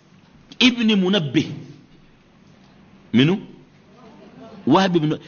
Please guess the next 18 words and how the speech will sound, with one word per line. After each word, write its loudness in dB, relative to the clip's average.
من -2
كبار -2
التابعين. -2
تلاميذه 0
علماء 0
الحسن -8
البصري -6
وعطاء 2
بن -2
أبي -2
رباح 0
وغيرهم. -4
قال 0
الحسن: -6
"سمعنا -2
أن 0
شيخنا -2
وهب 0